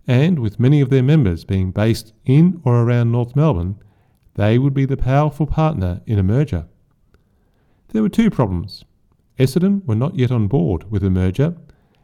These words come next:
and the V F A would fight tooth and nail to keep control of the strategically placed Arden Street ground.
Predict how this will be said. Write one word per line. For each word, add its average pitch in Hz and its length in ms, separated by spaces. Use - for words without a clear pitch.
and 92 140
the 92 60
V 131 240
F - 160
A 95 420
would 110 120
fight 127 440
tooth 175 320
and 143 260
nail 87 460
to - 80
keep 117 260
control 101 640
of - 120
the 90 100
strategically 160 920
placed - 540
Arden 92 320
Street 95 300
ground. 113 400